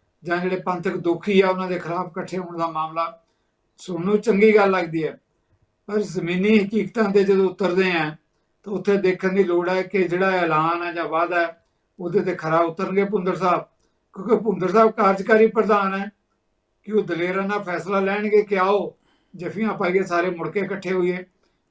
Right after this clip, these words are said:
ਤੇ ਜੱਫੀਆਂ ਪਾਉਣ ਲਈ ਪੰਜਾਬੀਆਂ ਦੀ ਜੱਫੀ ਬੜੀ ਮਸ਼ਹੂਰ ਹੈ, ਪਰ ਕੁਝ ਪਾਉਣਾ ਤੇ ਕੁਝ ਛੱਡਣਾ ਪੈਂਦਾ ਹੈ। ਕੀ ਭੁੰਦੜ ਸਾਹਿਬ ਜੱਫੀ ਪਾਉਣ ਲਈ ਦੂਜਿਆਂ ਨੂੰ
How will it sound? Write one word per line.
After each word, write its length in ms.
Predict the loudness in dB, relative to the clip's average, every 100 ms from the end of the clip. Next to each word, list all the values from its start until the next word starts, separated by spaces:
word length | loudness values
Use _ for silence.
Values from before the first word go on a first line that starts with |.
| _
ਤੇ 40 |
ਜੱਫੀਆਂ 560 | -8 -6 -6 0 2 2
ਪਾਉਣ 340 | 2 2 2 4
ਲਈ 240 | 4 4 0 _ _ _ -14
ਪੰਜਾਬੀਆਂ 440 | -4 -2 0 0
ਦੀ 60 | 0
ਜੱਫੀ 320 | -2 0 2
ਬੜੀ 200 | 4 2
ਮਸ਼ਹੂਰ 420 | 0 -2 0 0
ਹੈ, 100 | 0 -2 -8 _ _ _ -6
ਪਰ 120 | -6
ਕੁਝ 240 | 0 0
ਪਾਉਣਾ 420 | 0 -2 0 0 2
ਤੇ 120 | 0
ਕੁਝ 240 | 2 0
ਛੱਡਣਾ 400 | 0 -6 -2 0
ਪੈਂਦਾ 340 | 0 -2 -2 -2
ਹੈ। 160 | -2 -6 _ _ _ _
ਕੀ 180 | 4 4
ਭੁੰਦੜ 400 | 6 2 2 0
ਸਾਹਿਬ 220 | 2 2
ਜੱਫੀ 300 | 2 0 2
ਪਾਉਣ 280 | 2 0 0
ਲਈ 80 | 0
ਦੂਜਿਆਂ 400 | 0 0 0 -2
ਨੂੰ 220 | -6 -12